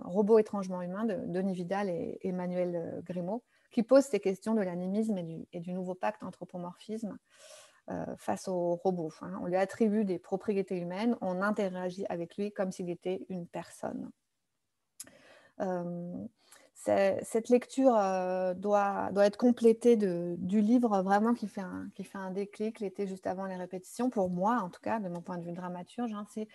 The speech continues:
Vivre avec les robots de Paul Dumouchel et, et Louisa Damiano. Euh, voilà, ce livre essaye de penser autrement les robots, donc de voir les robots non pas comme des,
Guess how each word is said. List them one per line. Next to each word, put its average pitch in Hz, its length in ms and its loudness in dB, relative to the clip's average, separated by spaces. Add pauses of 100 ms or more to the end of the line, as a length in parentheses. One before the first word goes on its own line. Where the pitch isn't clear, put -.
(240)
Vivre 247 340 6
avec 202 260 4
les 208 100 0
robots 196 600 2 (460)
de 196 100 -2
Paul 214 240 0
Dumouchel 196 560 -2
et, 180 320 -8 (500)
et 180 220 -4
Louisa 185 480 -4 (680)
Damiano. 180 600 0 (920)
Euh, 175 640 -4
voilà, 190 300 2
ce - 160 0
livre 254 280 8
essaye 262 260 8
de 220 80 4
penser 240 880 2
autrement 233 500 4
les 202 100 0
robots, 185 640 0
donc 185 160 -4
de 196 80 -2
voir 220 300 4
les 214 100 4
robots 202 320 2
non 254 180 8
pas 233 380 6
comme 190 260 0
des, 175 160 -2